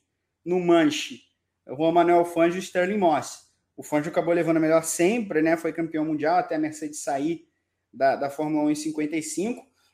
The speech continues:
mas os dois foram uma, uma dupla, talvez, muito provavelmente, a primeira grande dupla, é, pra história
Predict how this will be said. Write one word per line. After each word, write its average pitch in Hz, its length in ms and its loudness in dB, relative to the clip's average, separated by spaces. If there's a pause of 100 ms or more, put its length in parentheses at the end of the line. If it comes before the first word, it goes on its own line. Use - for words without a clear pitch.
mas 170 220 0
os 165 120 -8
dois 196 400 -2
foram 226 540 -2
uma, 208 480 -4
uma 180 220 -2
dupla, 180 600 -2 (360)
talvez, 202 360 8 (640)
muito 294 280 4
provavelmente, 247 800 2
a 220 100 4
primeira 262 540 2
grande 240 960 4 (260)
dupla, 277 720 4 (880)
é, 160 160 -4 (680)
pra 240 220 8
história 247 1000 8